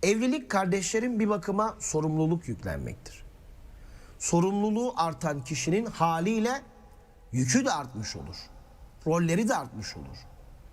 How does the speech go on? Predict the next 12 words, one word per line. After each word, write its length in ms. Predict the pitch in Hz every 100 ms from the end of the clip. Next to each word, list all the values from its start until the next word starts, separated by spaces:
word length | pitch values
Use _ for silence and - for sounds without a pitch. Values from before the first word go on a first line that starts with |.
| - - - - 143
Görev 500 | 147 208 294 330 277
ve 140 | 262
sorumluluğu 800 | - 214 208 214 214 214 220 220
artan 460 | 180 185 170 180 175
eşler 640 | 165 156 - 180 233 302 - - - - - - -
ailede 680 | 170 185 196 196 208 196 269 320 - - -
haliyle 640 | - 175 185 214 247 208 165
bekarlık 640 | 175 185 185 202 247 190
dönemine 440 | 190 190 190 208
göre 380 | 196 185 220 202
daha 280 | 180 208 233
çok 220 | - 175